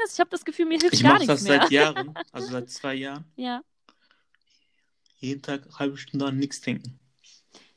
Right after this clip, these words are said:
Speaker 1: Und,
Speaker 2: Das
Speaker 1: aber
Speaker 2: hilft
Speaker 1: ihr
Speaker 2: aber, es wird, wurde auch wissenschaftlich, äh, bewiesen.
Speaker 1: Mhm.
Speaker 2: Du kannst das trainieren, dein Gehirn wird dann, sagt man, größer.
Speaker 1: Mhm.
Speaker 2: Und man hat diese tägliche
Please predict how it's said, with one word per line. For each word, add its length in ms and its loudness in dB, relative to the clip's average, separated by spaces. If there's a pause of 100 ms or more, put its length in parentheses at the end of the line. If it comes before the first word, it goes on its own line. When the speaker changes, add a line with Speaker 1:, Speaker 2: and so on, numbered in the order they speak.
(120)
Speaker 1:
Und, 280 -4
Speaker 2:
Das 180 4
Speaker 1:
aber 80 8
Speaker 2:
hilft 140 4
Speaker 1:
ihr 80 -6
Speaker 2:
aber, 180 2
es 240 -4
wird, 240 -2
wurde 200 -2
auch 140 -4
wissenschaftlich, 720 -10
äh, 200 0
bewiesen. 760 -6
Speaker 1:
Mhm. 240 0 (1300)
Speaker 2:
Du 80 -10
kannst 220 -4
das 140 -4
trainieren, 420 0
dein 140 0
Gehirn 280 -2
wird 180 -6
dann, 220 0 (760)
sagt 280 -2
man, 260 0
größer. 500 4 (160)
Speaker 1:
Mhm. 240 -2 (800)
Speaker 2:
Und 140 6
man 120 8
hat 160 4
diese 180 4
tägliche 720 2